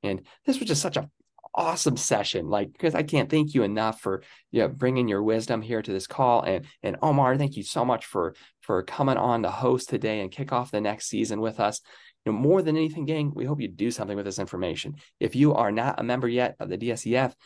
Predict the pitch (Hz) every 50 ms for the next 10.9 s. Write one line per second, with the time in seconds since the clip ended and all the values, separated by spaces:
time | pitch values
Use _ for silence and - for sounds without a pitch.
0 | - _ _ - 104 101 98 101 110 131 147 143 123 127 131 131 - - 92 85
1 | 95 107 120 113 107 - - - - - 165 151 147 135 - - - - - -
2 | 98 90 98 - 143 143 131 117 107 110 95 - 101 95 104 107 - - 151 139
3 | 127 110 101 92 95 90 90 127 139 147 143 147 131 131 135 135 135 - 110 104
4 | 117 127 123 - 147 131 110 92 - _ - _ _ _ _ _ - - 113 123
5 | 143 147 143 143 147 131 127 120 117 - - 107 - - - 90 - - 113 135
6 | 131 127 123 123 120 110 104 107 104 104 - - 107 113 120 123 - - 127 117
7 | - 120 110 101 101 101 113 117 110 - - - - - _ - - 113 104 95
8 | - - - 123 107 110 110 104 104 - - 98 - 101 104 98 101 101 101 98
9 | - 98 92 - 90 92 98 110 110 110 - 107 101 101 87 87 - - - -
10 | 101 104 104 104 - - 101 98 95 92 - - 85 95 92 90 92